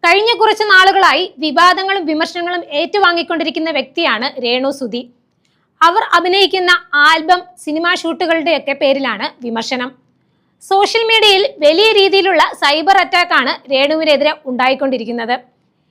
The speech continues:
ഇടയ്ക്കിടെ ഇതിനെല്ലാം പ്രതികരണവുമായി രേണു സുധി എത്താറുമുണ്ട്. ഇപ്പോഴിതാ തന്നെ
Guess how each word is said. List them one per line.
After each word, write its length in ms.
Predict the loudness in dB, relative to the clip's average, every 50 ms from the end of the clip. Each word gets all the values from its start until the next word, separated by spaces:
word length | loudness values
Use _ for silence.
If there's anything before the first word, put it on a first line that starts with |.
| _ _ _ _ _ _ _ _ -6
ഇടയ്ക്കിടെ 400 | -2 0 0 0 0 2 2 2
ഇതിനെല്ലാം 500 | 4 2 2 2 2 2 2 2 2 2
പ്രതികരണവുമായി 880 | 0 0 0 2 2 2 2 0 -2 -2 2 2 2 2 2 -2 -2 0
രേണു 300 | 2 2 2 2 2 -2
സുധി 320 | -4 -4 -4 -4 -4 -4 -4 -8
എത്താറുമുണ്ട്. 680 | -6 -2 0 2 2 2 0 -2 -4 -4 -2 -4 -4 -4 _ _ _ _ _ _ _ _ _ -4
ഇപ്പോഴിതാ 560 | -4 -2 4 4 4 6 6 4 4 2 2 0 -2 _ -4 -2 -2
തന്നെ 200 | 0 0 -2